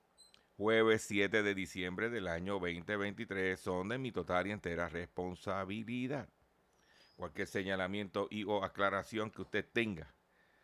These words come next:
sobre el contenido expresado en el programa de hoy, bien sencillo. Usted entra a nuestra página doctor chopper punto com. Allí va a encontrarse con nuestra dirección de correo electrónico. Usted la copia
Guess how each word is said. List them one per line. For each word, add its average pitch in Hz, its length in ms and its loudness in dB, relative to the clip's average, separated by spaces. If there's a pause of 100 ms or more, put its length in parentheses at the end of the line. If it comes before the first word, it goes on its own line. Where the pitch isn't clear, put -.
(140)
sobre 120 320 4
el - 60 -6
contenido 120 520 0
expresado 113 480 4
en 110 60 2
el 92 60 0
programa 104 420 0
de 95 80 4
hoy, 120 260 0
bien 101 220 -2
sencillo. 104 560 -6
Usted - 160 -6
entra 92 180 -2
a 92 40 2
nuestra 87 280 -4
página 92 300 0
doctor 82 320 -6
chopper 92 260 -2
punto 82 320 -6
com. 160 240 4 (840)
Allí 147 480 6 (140)
va 104 160 4
a - 20 6
encontrarse 127 540 2
con 120 160 -2
nuestra 107 240 0
dirección 101 380 0
de 113 100 0
correo 101 240 2
electrónico. 202 560 0
Usted 104 260 2
la 104 180 4
copia 160 460 0